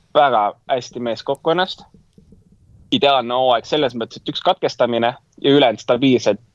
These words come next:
äh, stabiilsed tulemused. Äh, no see on nii, nagu, ütleme, raamatu näide, kuidas meistritiitlit võtta, nii et, äh,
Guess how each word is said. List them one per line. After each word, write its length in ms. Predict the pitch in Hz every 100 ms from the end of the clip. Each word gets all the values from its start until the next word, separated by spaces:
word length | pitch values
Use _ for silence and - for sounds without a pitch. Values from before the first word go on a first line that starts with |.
| 113
äh, 540 | 107 107 104 104 104 113
stabiilsed 460 | 123 131 120 120 -
tulemused. 500 | 196 120 117 110 - _ - - - _ _ _ _ _ _ 135
Äh, 480 | 139 135 135 135 127 _ _ _ _ _ _ _ _
no 100 | 151
see 160 | 143 151
on 80 | 143
nii, 240 | 147 139 143
nagu, 180 | 139 135 131 127 147
ütleme, 320 | - 127 123
raamatu 400 | 139 127 - 120
näide, 240 | 123 113
kuidas 320 | 110 110 107
meistritiitlit 720 | 127 117 - 113 110 - 107 113
võtta, 160 | - 104
nii 100 | 101
et, 160 | 101 -
äh, 160 | 104